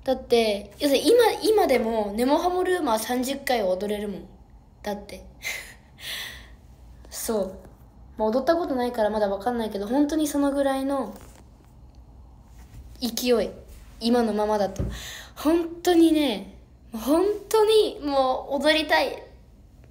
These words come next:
って感じ。でもね、まあ、シャトルランは、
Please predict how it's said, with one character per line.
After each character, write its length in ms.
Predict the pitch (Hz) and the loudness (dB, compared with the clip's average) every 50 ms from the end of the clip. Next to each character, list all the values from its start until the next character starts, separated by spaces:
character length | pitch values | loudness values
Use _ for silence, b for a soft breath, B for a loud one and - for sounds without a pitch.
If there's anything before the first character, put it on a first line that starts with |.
| - - - - - - - - - - - - | -20 -20 -20 -20 -20 -20 -20 -20 -20 -20 -20 -20
っ 40 | - | -6
て 140 | - 247 233 | -6 -4 -4
感 240 | 233 226 220 220 | -2 -2 -2 -4
じ。 240 | 214 220 214 214 - - - B B B B B B B B B B B B B - B B B B B B B B | -4 -6 -8 -8 -10 -16 -20 B B B B B B B B B B B B B -20 B B B B B B B B
で 100 | - 285 | 4 4
も 120 | 277 269 254 | 4 6 2
ね、 440 | 254 262 254 247 233 214 202 202 214 | 2 2 2 2 0 -2 -4 -6 -4
ま 120 | 220 226 | -4 -2
あ、 80 | 226 226 | -2 -2
シ 120 | - - | -2 -2
ャ 60 | 254 | 0
ト 140 | 240 330 359 | 2 4 4
ル 120 | 392 381 349 | 4 4 4
ラ 180 | 320 277 240 | 4 4 4
ン 100 | 214 208 | 2 4
は、 400 | 214 214 208 208 196 190 196 - | 4 6 6 4 2 0 -4 -12